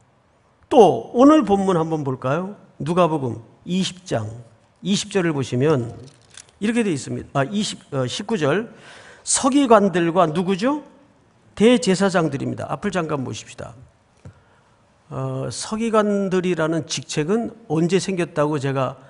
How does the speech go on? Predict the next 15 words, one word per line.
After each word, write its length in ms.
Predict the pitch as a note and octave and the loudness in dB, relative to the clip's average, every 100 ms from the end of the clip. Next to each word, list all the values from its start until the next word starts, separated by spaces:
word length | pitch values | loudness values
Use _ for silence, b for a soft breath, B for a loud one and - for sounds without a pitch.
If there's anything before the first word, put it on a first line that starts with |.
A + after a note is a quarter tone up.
| B B2+ | B -4
여러 220 | C#3 D#3+ | 0 0
차례 260 | - F3 | 0 -2
말씀을 460 | E3 C#3 B2+ D3 C#3 | 0 0 -2 -4 -4
드렸어요. 360 | B2+ B2 B2 A#2 | -4 -8 -6 -10
최근에 580 | - F#3 D3 C3 A3+ B3 B B B B B | -8 -6 -4 -2 -4 -6 B B B B B
바벨론 600 | C#3+ C#3+ E3 E3+ F#3 F3 - | -2 2 2 0 -2 -6 -12
포로기에 880 | - A3 A3+ G#3+ D#3+ G3+ C4+ C#4 - - _ - | -4 2 4 4 2 2 2 0 -12 -20 _ -14
생긴 420 | - G#3 F#3 E3+ | -8 -4 -4 -6
직책입니다. 800 | - - C3 A2 G#2 - G2+ G2 _ _ b b b b b b | -6 -8 -8 -8 -10 -14 -16 -20 _ _ b b b b b b
바벨론 560 | - C#3 E3 F#3 G3 F#3+ | -6 -4 0 0 0 -2
포로기에 420 | - F#3 F3+ E3+ | -6 -4 -2 -2
이 240 | F#3+ E3 E3+ | -4 -4 -6
직책이 460 | - C3 E3 E3+ | -8 -6 -4 -4
왜 120 | B2+ | -2
생겼을까요? 920 | B2+ C#3 C#3 B2+ - - A#2 B2 G#3 | -4 -4 -4 -6 -10 -10 -8 -8 -10